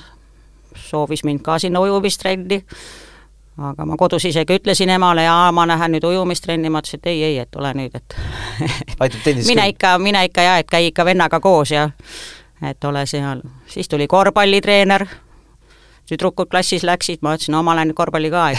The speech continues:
Speaker 1: siis.
Speaker 2: <laughs>
Speaker 1: No ema jälle, et ei, ei, et, et sa juba alustasid tennisega, et, et aga mul ei olnud tennise vastu mida, aga, aga lihtsalt jah, et, et no energiat oli palju, et oleks ju võid siis. No jah, see, seda ma mäletan jah, ujumine ja korvpall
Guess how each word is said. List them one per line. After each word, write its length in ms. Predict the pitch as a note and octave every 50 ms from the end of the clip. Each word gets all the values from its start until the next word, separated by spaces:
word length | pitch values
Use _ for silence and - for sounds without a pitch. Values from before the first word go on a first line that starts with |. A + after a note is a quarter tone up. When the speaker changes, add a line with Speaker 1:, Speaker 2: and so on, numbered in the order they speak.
| -
Speaker 1:
siis. 160 | B2+ B2 -
Speaker 2:
<laughs> 100 | - A#2+ A#2+ A2+ A#2 - - - - - - - - - _ - - -
Speaker 1:
No 140 | D#3 D#3 D3
ema 220 | D#3 D#3 D#3 D3 D3
jälle, 180 | D3+ D3+ D3
et 100 | C3+ -
ei, 180 | E3 D#3+ D#3+ F3
ei, 200 | G3 G3 F3 D#3
et, 160 | C#3 - -
et 120 | D3+ C#3+
sa 120 | - - D#3
juba 220 | D#3 D#3+ - D#3 E3+
alustasid 420 | F3 D#3+ - - C#3+ C3+ D3 C#3 -
tennisega, 540 | F3+ F3+ D#3+ D#3 C#3 - C3+ C3 - C#3 B2+
et, 200 | B2 - _ -
et 120 | C3 - _ - - - - - - - - - _ _ _ _ _ _
aga 180 | - C#3+ D3 E3
mul 160 | F3+ F#3+ G3
ei 100 | G3 G3
olnud 140 | G#3 G#3 -
tennise 300 | A3 A3 G#3+ G3+ F#3+ A3+
vastu 320 | A#3+ A#3+ A3 - - G#3 F3+
mida, 220 | F#3 - F3+ F3 F3
aga, 140 | E3+ F3+ F3
aga 160 | E3+ - F3+
lihtsalt 300 | F3+ F#3 F#3 - E3+ D#3+
jah, 140 | - F3+ F3+ -
et, 200 | D3+ B2+ - -
et 140 | C3+ B2+ - _ _ -
no 160 | - B2+ D#3 E3
energiat 400 | E3+ F3+ F#3+ F3+ E3+ D#3 D#3 D3+
oli 120 | E3+ F3+
palju, 240 | F#3 A#3 A#3 D#3+ B2+
et 160 | B2+ - -
oleks 240 | C3+ C3+ C#3 - -
ju 40 | D3+
võid 140 | C#3+ C#3+ C3
siis. 220 | - - D3 - - - - _ _ - _ _ - - - - - - - - - - - - - - - - - - _ _ _ - - - - _ - -
No 140 | E3+ D#3+ E3+ F3 F3
jah, 200 | F#3 G3+ G#3 A3 G#3
see, 220 | - G3 F#3 F#3+ F#3 F3+ F3+ - - - - - - - - -
seda 240 | - - G3+ G#3 F#3+
ma 80 | F3 F3+
mäletan 320 | F#3+ G3+ F3+ - - E3
jah, 140 | F3+ F3+ E3
ujumine 460 | G3 G3 F#3 E3+ D#3+ D#3+ D#3 D#3+ D#3+
ja 40 | D#3
korvpall 580 | D3+ F#3+ F#3 F3 D3+ - D3 C#3 C3 B2+ B2+